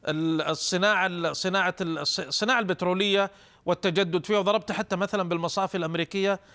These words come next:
أنها توقفت عن التطور والتحديث منذ السبعينات. يعني، كلها عوامل بشرية سياسية، آه، أدت إلى، إلى هذه الأزمة، وليست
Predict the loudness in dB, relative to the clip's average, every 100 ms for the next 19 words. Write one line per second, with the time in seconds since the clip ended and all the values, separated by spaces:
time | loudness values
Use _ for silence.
0 | -14 -4 0 2 2 2 0 -2 0 -2
1 | -4 -4 -2 0 2 0 -4 -6 -4 -2
2 | -4 -4 -2 -2 -2 -2 -4 -6 -4 0
3 | 2 2 4 6 6 6 4 2 0 0
4 | 2 2 2 2 0 0 0 2 0 0
5 | -10 -20 -10 -2 0 4 2 4 2 2
6 | 2 4 4 4 4 2 2 2 2 0
7 | 0 2 2 2 0 -2 -4